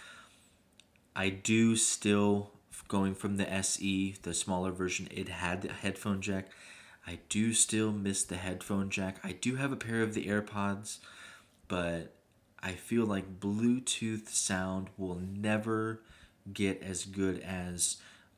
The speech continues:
uh, a corded headphone jack and, like, an au-, or an auxiliary cord. I don't feel like it can get as rich, and I can, you can get the,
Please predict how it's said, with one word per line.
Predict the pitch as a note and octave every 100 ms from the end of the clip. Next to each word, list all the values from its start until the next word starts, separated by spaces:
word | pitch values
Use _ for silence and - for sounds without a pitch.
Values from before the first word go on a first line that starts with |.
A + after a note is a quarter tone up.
| -
uh, | E2+ D#2
a | D#2
corded | F#2+ - A2 G2+ G2 F#2
headphone | - F#2 - F2+ F2+
jack | E2+ E2 E2 - F2
and, | F2+
like, | D#2+ E2
an | F2 -
au-, | F2 F2
or | F2 E2+
an | E2+
auxiliary | - F2+ F#2 G2 F#2+ F2+
cord. | - - E2+ E2 - - - - - -
I | F#2 -
don't | G2+ F#2+ F#2+
feel | - G2
like | F2+ -
it | F#2
can | F#2 F2+
get | F#2 E2+ E2 -
as | F2+ E2+
rich, | E2+ G2+ A#2+ A#2 - - - - - -
and | F2
I | F2
can, | F2 E2+ - -
you | G2
can | - F#2
get | F2+
the, | - E2 D#2